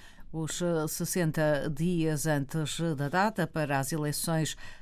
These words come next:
só começam então a contar a partir de vinte e cinco deste mês,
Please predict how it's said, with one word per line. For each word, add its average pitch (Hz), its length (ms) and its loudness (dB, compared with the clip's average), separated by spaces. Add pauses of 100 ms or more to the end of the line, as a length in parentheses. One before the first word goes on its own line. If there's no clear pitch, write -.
só - 180 -4
começam 151 420 0
então 185 540 4
a 156 60 2
contar 165 580 4
a 156 80 2
partir 156 500 -2 (200)
de 165 420 2
vinte 165 500 4
e - 80 -6
cinco 170 440 2
deste 147 360 -2
mês, 170 400 4